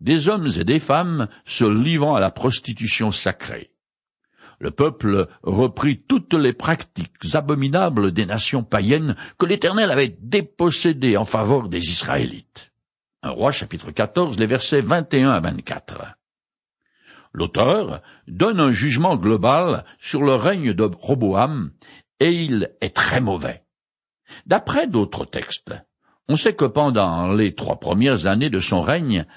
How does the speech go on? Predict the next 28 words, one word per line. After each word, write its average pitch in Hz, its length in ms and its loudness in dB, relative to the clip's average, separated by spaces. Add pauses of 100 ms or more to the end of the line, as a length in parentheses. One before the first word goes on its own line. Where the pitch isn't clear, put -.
(260)
la 110 140 0
pureté 160 460 0
du 131 180 -4
culte 208 440 -2
a 117 100 4
été 156 260 0
maintenue 165 640 0
comme 180 520 0 (140)
au 113 140 2
temps 165 260 0
de 104 100 2
David 139 760 0
et 95 80 0
de 80 100 -2
Salomon. 76 560 -2 (640)
Par 202 140 2
la 139 100 -2
suite, - 460 -8 (540)
le 85 120 -4
roi 135 220 4
et 113 40 2
le 107 120 2
peuple 156 580 0
se - 160 -4
sont 127 240 2
détournés 143 720 -2
de 101 100 0
l'Éternel 104 680 0